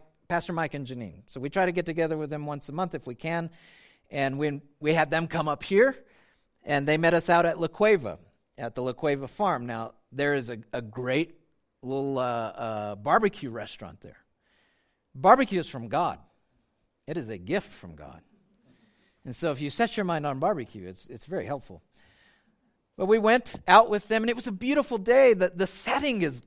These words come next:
gorgeous. It was, like, seventy degrees. This beautiful setting, good food, nice fellowship, great conversation. And we spent hours, hours, just, just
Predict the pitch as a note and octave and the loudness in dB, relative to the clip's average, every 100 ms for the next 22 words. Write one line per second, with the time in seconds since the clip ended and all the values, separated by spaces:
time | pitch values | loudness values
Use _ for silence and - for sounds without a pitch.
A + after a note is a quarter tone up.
0 | _ - A#3 B3+ C4+ A3 D3+ A#2+ A#2 - | _ -12 -2 2 4 2 -2 -6 -8 -16
1 | - - _ _ _ _ _ _ - A3+ | -20 -20 _ _ _ _ _ _ -2 -2
2 | G#3 F3 C#3 - - B3 B3+ A3 C#3+ A2+ | 0 -2 -4 -6 -6 -4 -4 -6 -6 -8
3 | B2 F3 G#3+ G#2+ - - - _ _ _ | -6 -4 -4 -6 -10 -20 -20 _ _ _
4 | _ _ _ - C3+ - - - _ E3 | _ _ _ -16 -14 -14 -16 -20 _ -8
5 | C4 A#3+ D3 A#2+ - A#3 D#3 B2+ C3 B3+ | -4 -4 -4 -8 -4 -2 -4 -8 -2 2
6 | G#3 - - G#3+ A#3 D3 G#2 - _ _ | 2 0 -8 -4 0 -2 -4 -12 _ _
7 | _ _ _ _ - F#3 B3 - - G3 | _ _ _ _ -10 -4 -4 -6 -10 -6
8 | G3+ B3 - D#3 C#3 C3+ A3 C4 - - | 0 0 0 -6 -8 0 2 2 0 -6
9 | A3 G3+ F#3 - A3 G#3 D3 - _ - | -4 -2 -4 -4 -6 -8 -14 -18 _ -6
10 | G#3+ B3+ - G#3+ - - - C4 D#4 G3+ | -4 -4 -4 -6 -6 -10 -2 0 2 0
11 | - - - _ _ - - E4 C4 - | -4 -16 -20 _ _ -10 -4 0 0 -2
12 | - - _ _ _ _ _ _ - - | -12 -20 _ _ _ _ _ _ -16 -16
13 | - - B3+ - | -14 -14 -14 -16